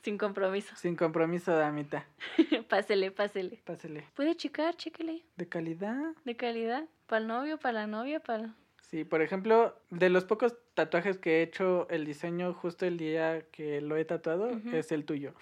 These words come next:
Speaker 2: <laughs>
Speaker 1: Ah, sí. Estuvo bien. Bueno,
Speaker 2: Sí.
Speaker 1: pero ya sabía lo que quería.
Speaker 2: Y, por ejemplo, me ayudó mucho conocerte,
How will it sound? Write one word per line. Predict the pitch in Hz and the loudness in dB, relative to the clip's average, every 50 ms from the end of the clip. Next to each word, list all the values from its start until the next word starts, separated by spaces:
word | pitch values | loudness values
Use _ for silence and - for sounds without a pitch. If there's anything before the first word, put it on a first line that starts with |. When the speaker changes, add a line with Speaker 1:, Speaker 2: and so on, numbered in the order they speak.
| - - | -6 -4
Speaker 2:
<laughs> | 180 - - 233 - | -4 -4 -2 0 2
Speaker 1:
Ah, | 277 226 240 220 | 2 2 2 0
sí. | 220 - 226 220 - _ _ _ _ _ _ - | -4 -6 -8 -10 -10 _ _ _ _ _ _ -6
Estuvo | 247 269 277 330 311 285 | -6 -4 -2 -2 -2 -2
bien. | 277 285 285 - _ _ _ _ - | -2 -4 -6 -10 _ _ _ _ 2
Bueno, | 247 208 226 | 4 6 6
Speaker 2:
Sí. | 226 226 220 - | 6 4 4 4
Speaker 1:
pero | 233 233 233 233 233 | 4 6 6 6 6
ya | 233 247 269 | 4 2 2
sabía | - 240 214 220 226 | 2 2 4 4 4
lo | 220 202 202 | 2 0 -2
que | 202 190 196 | -4 -6 -6
quería. | - 196 190 208 202 202 208 208 _ _ _ - - - - - _ _ | -6 -6 -4 -4 -6 -8 -8 -12 _ _ _ -20 -20 -20 -20 -20 _ _
Speaker 2:
Y, | - 190 190 | 0 2 4
por | 185 196 185 | 6 8 6
ejemplo, | 185 208 202 196 226 220 | 6 6 4 4 4 4
me | 208 202 | 4 4
ayudó | 180 190 185 185 185 190 208 | 4 4 6 6 6 6 6
mucho | 208 208 214 208 - 240 226 | 4 4 0 0 0 -2 0
conocerte, | - 196 175 165 160 156 156 - 175 175 170 170 175 180 - _ _ _ _ _ - 202 - - - | 2 2 2 2 2 -2 -2 0 0 0 0 0 -4 -14 -20 _ _ _ _ _ 2 2 2 0 -4